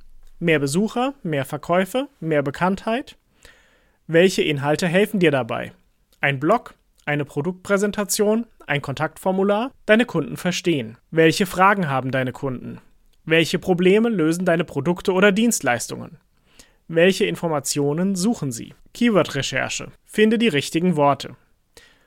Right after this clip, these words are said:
Welche Begriffe verwenden deine Kunden, um nach deinen Produkten oder Dienstleistungen zu suchen? Nutze Tools. Es gibt viele kostenlose Tools, die dir bei der Keyword-Recherche helfen. Erstelle Keyword-Cluster.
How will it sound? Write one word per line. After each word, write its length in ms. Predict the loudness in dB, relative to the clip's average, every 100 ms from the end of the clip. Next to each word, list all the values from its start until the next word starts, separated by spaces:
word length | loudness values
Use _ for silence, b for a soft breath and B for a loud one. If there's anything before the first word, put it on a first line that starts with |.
| b 2
Welche 280 | 2 4
Begriffe 460 | 0 2 2 0 -2
verwenden 500 | -2 0 2 0 0
deine 240 | 0 0
Kunden, 440 | 0 -2 -2 -4 -8
um 260 | -4 -2
nach 160 | -2 -2
deinen 240 | -2 -2
Produkten 540 | -4 -4 -4 -6 0 2
oder 180 | 4 2
Dienstleistungen 720 | -2 0 2 0 0 -4 -2
zu 140 | -2
suchen? 420 | 0 0 -2 -14 -16 _ _ b b b b b -2
Nutze 360 | 0 0 -4
Tools. 480 | -2 -2 -2 -6 -12 _ _ _
Es 140 | -8 -4
gibt 240 | -4 -4
viele 260 | -2 0 0
kostenlose 640 | 0 -2 -2 0 2 0
Tools, 360 | -2 -4 -2 -2
die 100 | 0
dir 160 | 0 0
bei 80 |
der 120 | -2 -2
Keyword-Recherche 880 | -2 0 0 0 -4 -2 -2 -4
helfen. 440 | -2 -2 -4 -12 -20 _
Erstelle 400 | -4 2 2 2
Keyword-Cluster. 880 | 2 2 2 0 -8 -12 -12 -14